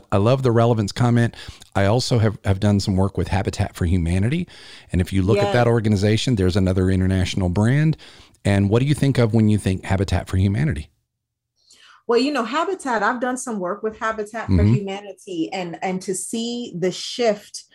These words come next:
Speaker 2: um, that that particular brand has made. And I
Speaker 1: Yeah.
Speaker 2: appreciate,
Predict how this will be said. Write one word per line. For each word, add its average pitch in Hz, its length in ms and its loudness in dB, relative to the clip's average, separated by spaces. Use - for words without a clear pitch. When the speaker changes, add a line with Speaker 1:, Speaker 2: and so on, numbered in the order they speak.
Speaker 2:
um, 175 320 0
that 170 260 0
that 196 200 -2
particular 208 540 -6
brand 175 360 -6
has 170 280 -4
made. 165 300 -6
And 92 140 4
I 107 80 4
Speaker 1:
Yeah. 131 200 2
Speaker 2:
appreciate, 277 320 -6